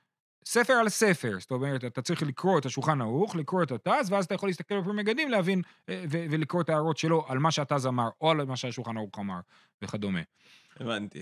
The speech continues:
Speaker 2: נ-, ניסינו, ניסו לעשות ספר אחד, ויצא כאילו, אה, בלגן אטומי חדש.
Speaker 1: נכון. אני מאוד אוהב ביטוי ש-, אה, חבר של דן לעניין, הוא קורא לזה תרבות השולחן ערוך. זאת אומרת, יש דבר כזה שנקרא תרבות השולחן ערוך. זאת אומרת, הספר עם כל המפרשים מסביב,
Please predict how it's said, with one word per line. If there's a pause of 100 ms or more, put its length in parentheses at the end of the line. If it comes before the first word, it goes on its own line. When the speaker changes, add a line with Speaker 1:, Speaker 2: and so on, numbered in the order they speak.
(140)
Speaker 2:
נ-,
ניסינו,
ניסו
לעשות
ספר
אחד,
ויצא
כאילו,
אה,
בלגן
אטומי
חדש.
Speaker 1:
נכון.
אני (160)
מאוד
אוהב
ביטוי
ש-,
אה,
חבר
של
דן
לעניין,
הוא
קורא
לזה
תרבות
השולחן
ערוך. (320)
זאת
אומרת,
יש (120)
דבר
כזה
שנקרא
תרבות
השולחן
ערוך.
זאת
אומרת,
הספר (120)
עם
כל
המפרשים
מסביב,